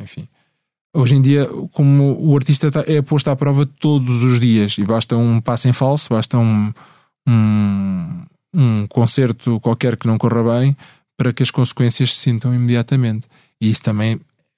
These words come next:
em, em cima da, da, da, eu acho que ir, e subir a um palco é um ato de uma grande coragem. Porque imagina que é, tu estás todos os dias a fazer o teu trabalho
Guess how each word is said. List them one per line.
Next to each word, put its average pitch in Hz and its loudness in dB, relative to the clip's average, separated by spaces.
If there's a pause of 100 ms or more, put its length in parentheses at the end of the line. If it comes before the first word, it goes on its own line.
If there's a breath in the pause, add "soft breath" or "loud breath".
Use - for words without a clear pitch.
em, 123 2
em 117 2
cima 120 2
da, 101 0
da, 95 -6
da, - -12 (540)
eu 151 2
acho 156 -2
que - -8
ir, 165 2
e 180 4
subir 147 2
a 175 4
um 151 4
palco 147 0
é 151 2
um 135 2
ato 135 -2
de - 0
uma 131 4
grande 123 2
coragem. 113 -2 (640)
Porque 101 -4
imagina 120 2
que 131 -4
é, 117 0
tu - -20
estás 127 -2
todos 131 -2
os 120 -2
dias 131 2
a 110 0
fazer 120 0
o 113 -4
teu 113 -2
trabalho 127 0